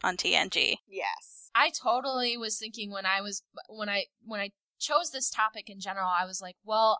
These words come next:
Speaker 3: I feel like even though we're obviously gonna be doing a lot of episodes in which we focus on a particular character, I mean, some of them, um, just have so much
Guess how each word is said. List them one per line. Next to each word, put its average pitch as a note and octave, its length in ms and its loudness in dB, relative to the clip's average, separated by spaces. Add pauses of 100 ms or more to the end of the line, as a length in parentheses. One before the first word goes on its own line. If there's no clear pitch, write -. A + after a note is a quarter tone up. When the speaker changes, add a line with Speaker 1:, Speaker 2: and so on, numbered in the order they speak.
Speaker 3:
I G#3+ 60 -14 (140)
feel E4 320 0
like A3+ 360 -4
even B3 320 -6
though A3 240 2
we're G#3 120 2 (160)
obviously A#3 420 0
gonna G#3 240 -8
be G3+ 140 -10
doing F#3+ 300 -14
a F3+ 80 -8
lot F3+ 220 2
of F#3 80 -12 (100)
episodes F#3+ 540 -4
in F#3 100 -12
which F#3 160 -12
we G3 80 -14
focus F3+ 640 -8
on E3+ 180 0
a F3 40 -14
particular F3+ 520 -14
character, A3+ 460 -6 (320)
I - 60 -4
mean, G3+ 160 0
some F#3 240 0
of F3+ 160 -4
them, F3+ 380 -2 (100)
um, F3 460 -10 (220)
just - 320 -6
have F#3 300 2
so - 380 2
much G3 400 -2